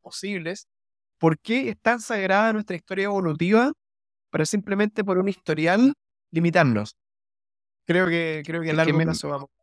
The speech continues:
Speaker 1: moviendo en
Speaker 2: mira,
Speaker 1: ese
Speaker 2: a mí, a mí me da sustito, me gusta cómo lo planteaste, el tema de por qué es tan sagrada nuestra historia evolutiva, pero de una otra manera yo lo que le termino por dar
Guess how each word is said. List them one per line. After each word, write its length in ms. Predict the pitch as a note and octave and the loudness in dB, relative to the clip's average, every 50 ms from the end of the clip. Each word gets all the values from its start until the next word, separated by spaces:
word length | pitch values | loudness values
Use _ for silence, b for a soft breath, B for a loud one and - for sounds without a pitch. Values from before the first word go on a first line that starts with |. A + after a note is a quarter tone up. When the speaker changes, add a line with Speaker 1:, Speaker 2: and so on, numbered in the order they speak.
| _ _ - | _ _ -18
Speaker 1:
moviendo 360 | C3 C3+ C#3 C#3+ C3+ C3+ C3+ | -16 -16 -16 -14 -14 -8 -4
en 60 | C#3+ | -2
Speaker 2:
mira, 120 | C3 C3 | 0 0
Speaker 1:
ese 160 | B2+ - - C3+ | 0 0 0 0
Speaker 2:
a 40 | |
mí, 320 | C#3 D#3+ F3+ G3+ G#3 - - _ _ - | 2 4 4 4 4 2 0 _ _ -8
a 80 | C#3 C#3+ | -4 -2
mí 100 | D#3+ F#3 | -2 0
me 120 | G3+ G#3+ | 2 2
da 100 | G#3 G3+ | 0 0
sustito, 600 | - - D3 - - E3 C#3 - B2 B2 D#3 G#3 _ _ _ _ _ _ _ _ _ _ _ _ | -2 -4 -12 -10 -8 -10 -6 -4 -2 -4 -4 -4 _ _ _ _ _ _ _ _ _ _ _ _
me 140 | C#3+ B2+ C3 | -6 -4 -4
gusta 260 | C#3 D3+ - - F#3 | -4 -4 -6 -6 -4
cómo 180 | F3 E3+ E3+ E3 | -2 0 2 2
lo 100 | D#3+ D3+ | 4 4
planteaste, 540 | C#3+ C3+ B2 A#2 - D3 C#3 - _ - A#2+ | 4 2 0 0 -2 -4 -4 -4 _ -8 -10
el 80 | - | -10
tema 240 | - C3 B2 B2+ B2+ | -8 -6 -4 -2 -2
de 100 | B2+ B2 | -2 -2
por 220 | _ - A#2 - _ | _ -8 -14 -14 _
qué 120 | - C#3+ | -16 -18
es 80 | C3 - _ - | -18 -16 _ -8
tan 180 | D3 C#3 C#3 | -6 -6 -6
sagrada 600 | - - - B2+ A#2 A#2 A#2 A#2 A#2+ B2+ C3 C3+ C3+ | -6 -4 -4 -2 -2 0 0 0 0 0 0 -2 -4
nuestra 440 | B2+ A2 - _ - A2+ A#2 A#2 - - | -6 -10 -12 _ -6 -4 -4 -4 -6 -8
historia 800 | A#2+ - _ _ _ - B2 B2 A#2+ B2 B2+ B2+ C3 C3+ - _ _ _ _ _ _ _ _ _ - | -16 -18 _ _ _ -6 -6 -6 -4 -4 -4 -4 -4 -4 -8 _ _ _ _ _ _ _ _ _ -8
evolutiva, 920 | B2 A2+ G#2 A2 A2 A2 G#2+ G#2+ G#2+ - - C#3 A#2+ G#2+ G#2+ B2+ F3+ G#3 - _ _ _ _ _ _ _ _ _ _ _ | -8 -8 -6 -6 -8 -8 -8 -10 -12 -12 -12 -8 -4 -2 -2 -2 -4 -6 -10 _ _ _ _ _ _ _ _ _ _ _
pero 280 | - B2 A#2+ B2+ B2+ A#2+ | -4 -2 -2 -2 -2 -4
de 80 | C3 C#3+ | -4 -4
una 200 | D#3+ F#3 G3+ G#3 | -2 -2 -2 -2
otra 180 | F#3+ G3 F#3+ | -2 -2 0
manera 420 | F3+ E3+ D#3+ D#3+ E3 E3+ G3 G3+ - | 0 2 2 0 0 -2 -2 -4 -4
yo 280 | - D3+ C#3 C3+ D3+ D#3+ | -6 -10 -10 -8 -6 -6
lo 100 | E3+ E3 | -6 -6
que 100 | D#3+ D#3 | -6 -6
le 100 | D3 C3+ | -6 -6
termino 460 | C#3 B2+ B2 C3 C#3 D3 D#3 D#3+ D#3+ _ _ _ _ _ _ _ _ _ | -8 -10 -8 -8 -8 -6 -6 -8 -8 _ _ _ _ _ _ _ _ _
por 160 | - B2 A2+ G#2+ | -10 -8 -6 -2
dar 180 | B2+ C3 C#3+ | -2 -2 -2